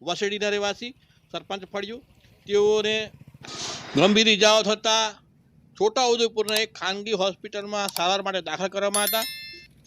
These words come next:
જ્યાંથી તેઓને વધુ સારવાર અર્થે બોડેલીની એક ખાનગી હોસ્પિટલમાં લઈ જવામાં આવ્યા હતા. સી ટી સ્કેન સહિતની તેઓની સારવાર માટે અને તપાસ માટે બોડેલી ખાતે તેઓને રિફર કરવામાં આવ્યા હતા,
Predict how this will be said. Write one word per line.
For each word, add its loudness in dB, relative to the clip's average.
જ્યાંથી 0
તેઓને -2
વધુ -2
સારવાર 2
અર્થે -2
બોડેલીની -2
એક -2
ખાનગી -12
હોસ્પિટલમાં -8
લઈ -2
જવામાં -2
આવ્યા -2
હતા. -6
સી -12
ટી -8
સ્કેન -4
સહિતની -6
તેઓની -6
સારવાર 0
માટે -2
અને -10
તપાસ -4
માટે -6
બોડેલી 2
ખાતે -6
તેઓને -8
રિફર -8
કરવામાં -4
આવ્યા 0
હતા, -6